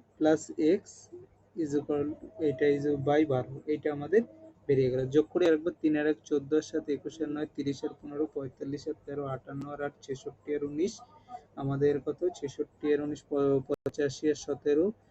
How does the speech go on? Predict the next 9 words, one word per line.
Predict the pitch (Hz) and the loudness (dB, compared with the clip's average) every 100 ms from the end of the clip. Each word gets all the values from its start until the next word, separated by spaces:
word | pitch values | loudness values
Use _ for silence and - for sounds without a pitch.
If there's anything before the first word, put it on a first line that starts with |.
| _ - | _ -8
একশো | 139 - - 143 131 | -8 -6 -2 -2 0
দুই | 147 160 190 208 202 139 | 2 4 4 2 -4 -2
আর | 139 135 | 0 0
একুশ, | 131 - 151 | -2 -2 0
একশো | 139 - 151 | 0 0 -8
তেইশ | 147 143 - | 0 0 0
আর | 147 | -8
চোদ্দ, | - 139 143 | -4 -6 -2
একশো | 151 - 175 | -2 -2 -2